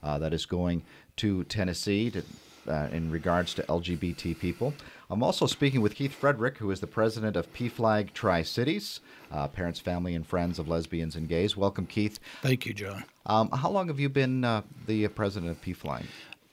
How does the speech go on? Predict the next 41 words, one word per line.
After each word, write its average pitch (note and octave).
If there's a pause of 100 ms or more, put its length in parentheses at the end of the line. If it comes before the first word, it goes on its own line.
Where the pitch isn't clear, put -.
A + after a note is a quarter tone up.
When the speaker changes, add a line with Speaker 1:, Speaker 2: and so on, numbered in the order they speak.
Speaker 2:
I've C3
been D#3+
involved C#3
in B2
P B2+
flag A#2
for A#2
two -
years. A#2
I've A2
been G#2+
president G#2 (240)
this, - (380)
this A2+
current G#2
year. F2+ (600)
Speaker 1:
And B2+
what G3 (100)
is, C#3+
what D#3+
does D3
P -
flag C#3
do, C3+
and F#2+
why B2
are B2+
you A2+
involved D#2
in -
it? - (380)
Speaker 2:
Well, C3+
as C3
you C#3+
mentioned, C3+
P D3
flag A#2+
is A#2
a A#2+
national A2+
organization. G2+